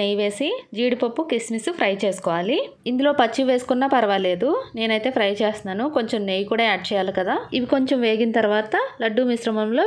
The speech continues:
వేసేసుకోవాలి. ఫైనల్గా చిన్న ముక్కంత ఇది పచ్చికర్పూరము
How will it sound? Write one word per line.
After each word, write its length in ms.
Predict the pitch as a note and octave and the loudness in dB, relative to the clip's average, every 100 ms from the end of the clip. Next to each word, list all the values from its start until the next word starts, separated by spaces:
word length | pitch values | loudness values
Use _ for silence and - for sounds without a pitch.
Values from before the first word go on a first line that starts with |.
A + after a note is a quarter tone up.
| D#4 | 2
వేసేసుకోవాలి. 720 | G3+ G#3 F#3+ F3+ E3+ F3+ E4+ C#5 - - - - - | 0 -2 -2 -4 -2 0 0 -2 -10 -20 -20 -12 -2
ఫైనల్గా 420 | B3+ C4 C4 C4 A4 - | 0 2 0 0 0 0
చిన్న 240 | C4 B3+ C#4 | -2 0 -2
ముక్కంత 400 | A#3+ - A3 G3+ G#3 - _ - | -2 -2 -2 -2 -4 -6 _ -8
ఇది 140 | A3+ B3 A#3+ | -4 -2 -2
పచ్చికర్పూరము 840 | G#3+ - B3 A#3 G3+ F#3 G#3 | -2 -2 -2 -2 -2 -2 0